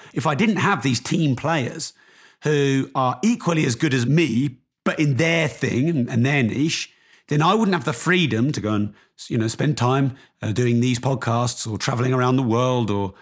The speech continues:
writing new books or whatever it is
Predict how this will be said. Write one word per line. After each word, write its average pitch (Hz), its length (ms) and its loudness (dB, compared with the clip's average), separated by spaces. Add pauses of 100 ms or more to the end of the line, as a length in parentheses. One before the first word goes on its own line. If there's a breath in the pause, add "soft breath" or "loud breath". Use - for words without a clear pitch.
(280 loud breath)
writing 127 460 2
new 135 260 4
books 120 480 -2
or 110 240 0
whatever 185 360 -2
it 147 120 -2
is 139 360 -2